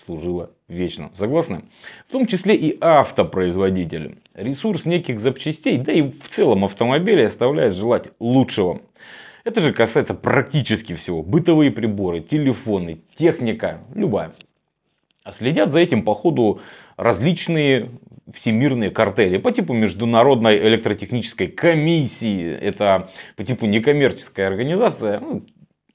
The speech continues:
кому они чешут. Или, э, Международная организация по стандартизации, всем известная исо.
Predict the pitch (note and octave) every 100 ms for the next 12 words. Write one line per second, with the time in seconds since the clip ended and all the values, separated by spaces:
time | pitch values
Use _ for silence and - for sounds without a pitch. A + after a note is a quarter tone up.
0 | _ - G2 G2 G2 G2 G#2 - - _
1 | _ - - - - F3 E3+ C3+ G#2+ G2
2 | F#2 F#2 F2+ E2+ B1+ A2+ A#2+ C#3+ D3 C#3+
3 | B2 G2 G#2+ A2 A#2 B2 G#2 G2+ A2 -
4 | C3 B2 B2+ - C3 G2+ A2+ F#2 - F2
5 | - A#2 G3 - G2+ G2 G#2 G#2 F#2+ F#2+
6 | F2+ - G2 - - G#2 D#2+